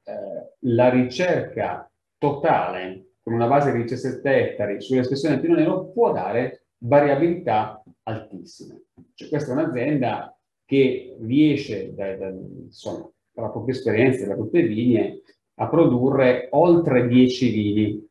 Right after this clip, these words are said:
di sfumature completamente diverse. Quindi da un Brut Grand Cru, in Italia novanta per cento Pinot Nero, dieci per cento Chardonnay, a un Rosé Brut, da novanta per cento Chardonnay, e, scusate, novanta per cento Chardonnay e dieci per cento Pinot Nero, quindi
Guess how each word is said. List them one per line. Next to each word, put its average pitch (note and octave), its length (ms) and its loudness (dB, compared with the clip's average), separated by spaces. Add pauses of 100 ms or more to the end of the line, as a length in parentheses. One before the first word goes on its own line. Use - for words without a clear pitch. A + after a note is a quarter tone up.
(120)
di C3 220 4
sfumature B2 760 2
completamente G2 640 -4
diverse. - 480 -6
Quindi - 480 -4
da G#2 160 0
un A2 120 2
Brut A#2 320 4
Grand G#2+ 260 2
Cru, A#2 140 4
in G#2 300 4
Italia G#2+ 340 0
novanta G#2 340 -2
per A2 100 -4
cento A2 260 -8
Pinot G#2 200 -6
Nero, G#2+ 160 -2
dieci G2+ 240 -4
per G#2+ 100 -6
cento G#2 240 -8
Chardonnay, A#2+ 720 2 (160)
a A#2+ 120 4
un A#2+ 180 6
Rosé B2 340 6
Brut, - 600 -2 (400)
da A#2+ 180 0
novanta B2 380 2
per A#2 120 -2
cento - 200 -4
Chardonnay, C3 500 -4
e, C3+ 220 -10 (320)
scusate, A#2 400 -2
novanta B2 260 0
per B2+ 100 -2
cento C#3 140 -2
Chardonnay C3+ 440 -2
e A#2 120 -6
dieci D#3+ 320 2
per B2 140 -4
cento A#2 320 -6
Pinot C3+ 260 -4
Nero, G#2 340 -6
quindi G#2 460 -8